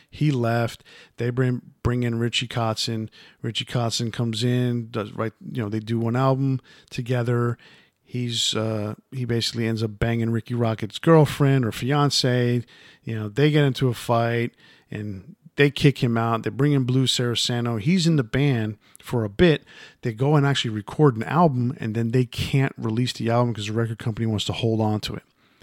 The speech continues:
So now we're talking nineteen ninety-seven again. And,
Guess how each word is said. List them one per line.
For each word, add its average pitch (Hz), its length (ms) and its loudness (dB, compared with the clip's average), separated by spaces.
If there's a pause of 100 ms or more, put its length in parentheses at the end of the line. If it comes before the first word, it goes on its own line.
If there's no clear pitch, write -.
(360)
So - 160 -14
now 131 220 2
we're 147 140 4
talking 131 520 2
nineteen 123 500 2
ninety-seven 117 960 2
again. 107 460 -2 (1040)
And, 113 480 -4